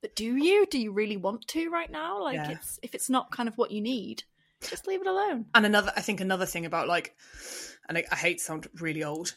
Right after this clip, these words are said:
Speaker 2: um, <laughs> but another thing about the Instagram era, um, I've loved Instagram.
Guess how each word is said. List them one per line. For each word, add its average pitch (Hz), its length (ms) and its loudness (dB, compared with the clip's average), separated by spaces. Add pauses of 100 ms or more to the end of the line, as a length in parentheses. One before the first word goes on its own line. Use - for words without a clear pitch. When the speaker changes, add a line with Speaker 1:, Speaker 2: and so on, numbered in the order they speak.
(120)
Speaker 2:
um, 156 260 -2 (280)
<laughs> - 160 -6
but 214 240 10 (320)
another 220 220 10
thing 262 160 12
about 277 180 12
the 311 100 10
Instagram 269 520 8
era, 226 500 6
um, 196 480 2
I've 202 400 6
loved 185 400 4
Instagram. 165 600 0